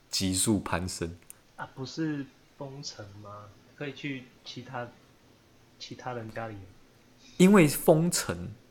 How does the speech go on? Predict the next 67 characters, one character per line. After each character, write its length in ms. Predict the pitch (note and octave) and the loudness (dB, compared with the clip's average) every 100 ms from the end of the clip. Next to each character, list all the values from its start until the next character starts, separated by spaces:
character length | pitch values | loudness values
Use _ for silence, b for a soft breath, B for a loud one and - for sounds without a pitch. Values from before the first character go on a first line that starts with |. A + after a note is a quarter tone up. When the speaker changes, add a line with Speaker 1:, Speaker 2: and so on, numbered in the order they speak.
| - - - | -20 -20 -8
Speaker 1:
不 80 | A#2 | 0
是 100 | D#3 | 4
因 80 | F3 | 4
为 60 | |
封 180 | D3 C#3 | 4 2
城， 100 | A#2+ | 2
应 80 | D3 | 2
该 80 | F3 | 4
是 120 | F3 | 6
有 120 | B2+ | 6
些 60 | C3+ | 6
管 340 | G2+ F2 E2+ - | 6 4 0 -6
制 380 | - B2 F2 | -2 0 -2
啊， 120 | - A2 | -6 -10
就 100 | - | -8
不 120 | G#2 | -2
是 80 | A2+ | 0
说， 200 | A2 A2 G#2+ | 2 0 0
就 140 | B2+ | 0
应 80 | A2+ | 0
该 80 | A2+ | 0
不 120 | F#2+ | 0
是 80 | G2 | 0
说 160 | G#2 | 2
真 200 | G2+ A2 | 2 0
的 120 | G#2 E2+ | 0 -2
很 160 | E2+ | -4
严 160 | E2+ F2+ | -2 0
格 120 | F#2 | 0
禁 160 | F2+ F2+ | 0 -2
止 40 | |
说 80 | F#2 | -2
你 80 | E2 | -2
都 80 | |
不 120 | G2 G2 | 0 0
能 100 | E2 | -2
出 220 | - F2+ | -6 -8
门， 100 | F#2 - - B | -8 -10 -16 B
Speaker 2:
嗯。 80 | B2 | -4
Speaker 1:
但 60 | A#2+ | 0
是 100 | B2+ | 2
你 100 | G2 | 4
就 100 | G#2 | 4
是 120 | G#2 | 2
不 140 | A2+ A2+ | 2 2
能 180 | F2 | 2
去 280 | F#2 - G#2+ G2 | -2 0 2 2
一 100 | F#2 | 0
些 300 | G2 F2+ F2 | 0 0 2
游 180 | F2+ | 0
乐 160 | F#2 F#2+ | 2 0
场 240 | F2+ E2+ | -2 -6
所， 100 | F2 E2+ | -8 -6
比 80 | F2 | -4
如 80 | |
说， 120 | F2+ F2 B B B B B - - - | -4 -6 B B B B B -20 -20 -12
比 60 | - | -8
如 60 | |
餐 260 | F2+ - G#2+ | -2 2 2
厅 160 | G#2 A2 | 0 0
要 120 | G#2+ | 0
实 220 | - F#2+ | 0 -2
名 220 | F#2 F#2+ | -4 -4
制 240 | F#2 A2 F2+ | -4 -2 -2
啊， 320 | E2+ E2 F2 | -2 -4 -4
什 80 | F2 | -6
么 240 | F2 F2 | -6 -6